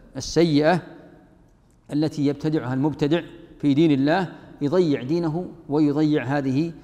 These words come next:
البدعة، لا هو في الطاعة وتمسك بها، ولا هو بقي على البدعة، فالشيطان يخرجه من طاعة الله عز وجل ويوقع في البدعة ثم لا يستمر عليها.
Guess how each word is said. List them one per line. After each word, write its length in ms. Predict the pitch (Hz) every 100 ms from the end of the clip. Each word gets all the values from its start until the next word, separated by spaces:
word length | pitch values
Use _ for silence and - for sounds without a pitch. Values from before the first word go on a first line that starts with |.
| - -
البدعة، 320 | 139 123 110
لا 140 | 151
هو 240 | 175 170 160
في 60 |
الطاعة 440 | 147 - 147 147 156 - - - _ _ _ _
وتمسك 460 | 131 147 156 - 127 156
بها، 240 | 147 160 - -
ولا 260 | 143 170 151
هو 220 | 156 143
بقي 260 | 151 143
على 140 | 127 131
البدعة، 320 | 123 104 104 - _ -
فالشيطان 500 | 123 156 156 175 147
يخرجه 360 | 135 185 156
من 120 | 160
طاعة 300 | 151 170 151 151
الله 160 | 170
عز 180 | 139 147
وجل 300 | 160 160 190 170
ويوقع 440 | 151 185 190 160
في 60 | 160
البدعة 320 | 170 196 185
ثم 240 | 170 175
لا 160 | 160 160
يستمر 260 | 151 135 120
عليها. 320 | 101 117